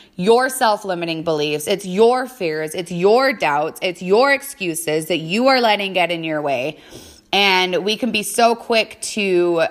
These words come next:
um, turn those around on other people and say, "Well, it's because this person doesn't support me, or it's because of this excuse or this reason or this fear."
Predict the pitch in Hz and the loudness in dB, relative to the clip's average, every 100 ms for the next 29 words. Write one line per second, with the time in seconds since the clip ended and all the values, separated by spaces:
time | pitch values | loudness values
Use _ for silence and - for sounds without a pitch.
0 | - 170 160 147 - 220 214 202 196 185 | 0 0 0 -2 -4 -2 0 -2 0 0
1 | 185 185 165 160 - 226 208 165 156 160 | 0 -2 -2 -4 -6 -8 -2 -2 -2 -2
2 | 170 160 160 - 185 170 180 190 170 185 | -2 0 -2 -2 -4 -2 -4 -4 -2 -4
3 | 175 190 170 190 170 170 156 165 170 147 | -2 -4 -4 -2 -2 -2 -4 -4 -2 -2
4 | - 135 156 151 123 - 156 170 170 180 | -2 -4 -2 -2 -4 -6 -6 -4 -4 -2
5 | 170 156 - - 151 147 - 165 170 180 | -2 -2 -8 -8 -6 -6 -6 -2 0 2
6 | 180 - 160 147 151 151 147 170 185 180 | 0 -2 -6 -6 -4 -4 -2 0 0 0
7 | - 170 147 131 | -2 0 0 0